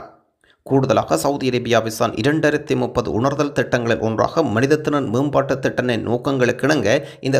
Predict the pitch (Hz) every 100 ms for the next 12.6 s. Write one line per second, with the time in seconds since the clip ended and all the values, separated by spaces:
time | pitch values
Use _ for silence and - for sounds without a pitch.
0 | - 135 131 107 - - 151 160 139 127
1 | 113 104 104 123 135 - 135 113 - 165
2 | 147 117 - 110 - - - - - _
3 | _ _ _ _ _ _ _ _ _ -
4 | 117 170 185 185 165 151 156 160 160 131
5 | 156 160 156 - 110 123 143 131 120 117
6 | 120 175 - 123 - 147 131 123 110 104
7 | - - 139 151 175 160 156 123 156 -
8 | 120 160 - 110 139 160 156 156 160 -
9 | 127 160 165 151 151 151 147 143 143 165
10 | - 143 139 135 135 131 123 110 147 160
11 | 165 139 135 131 147 139 123 98 127 147
12 | 139 127 135 - 104